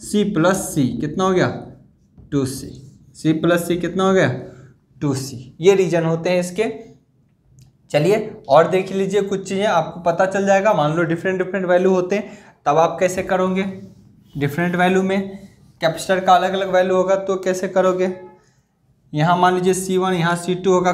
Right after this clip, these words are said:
total कैपेसिटर निकालना है तो वन बटा C,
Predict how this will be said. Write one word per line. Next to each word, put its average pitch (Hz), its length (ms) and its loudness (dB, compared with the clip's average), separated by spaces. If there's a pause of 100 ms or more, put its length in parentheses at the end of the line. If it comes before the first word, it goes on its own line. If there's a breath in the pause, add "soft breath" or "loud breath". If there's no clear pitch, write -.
(160)
total 175 320 0
कैपेसिटर 180 460 -4
निकालना 180 380 0
है 180 140 -2
तो 175 100 -2
वन 156 200 2
बटा 165 280 0
C, 185 240 -4